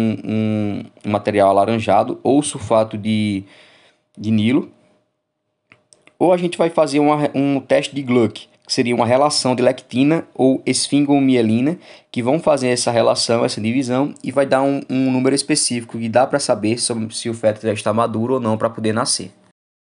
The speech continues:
Quando a gente fala do trabalho de parto propriamente dito e dos seus respectivos diagnósticos, a gente vai ver que o trabalho de parto, ele é característico por duas prioridades. Elas podem ser através das contrações ou através das dilatações. Então, essas contrações do trabalho de parto,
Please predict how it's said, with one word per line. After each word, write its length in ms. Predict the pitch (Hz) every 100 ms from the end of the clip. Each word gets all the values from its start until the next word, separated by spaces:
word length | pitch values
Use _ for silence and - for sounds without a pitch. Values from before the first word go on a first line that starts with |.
| _ _ _ _
Quando 160 | - 180
a 40 |
gente 200 | 208 185
fala 240 | - 117 117
do 120 | 113
trabalho 360 | - 117 139 143
de 100 | 113
parto 380 | - 110 107
propriamente 560 | - 131 135 123 107 85
dito 360 | 90 98 - -
e 60 | -
dos 120 | 113
seus 160 | 113 110
respectivos 580 | 110 - 107 - 139 117
diagnósticos, 760 | 104 92 85 92 101 - - - - _
a 100 | -
gente 140 | 113 127
vai 140 | 131
ver 140 | 113 117
que 80 |
o 40 | 92
trabalho 340 | 117 113 131
de 100 | 123
parto, 420 | 113 104 110 110
ele 100 | 104
é 40 | 104
característico 720 | - 139 - - 117 117 -
por 260 | 113 127 120
duas 720 | 107 135 170 165 - - -
prioridades. 640 | 147 160 160 104 87 - - -
Elas 160 | 107
podem 260 | - 120 135
ser 160 | -
através 320 | 110 110 95 90
das 160 | 87
contrações 800 | - 98 123 156 139 131 175 - - - _
ou 80 | 175
através 360 | 175 170 147 143
das 140 | 135
dilatações. 800 | 135 139 170 - 95 82 - - _ _ _ - -
Então, 180 | -
essas 220 | 147 226 -
contrações 680 | 180 185 120 - 127 117
do 160 | 95 156
trabalho 320 | 160 135 113
de 80 | 95
parto, 480 | - 110 104 -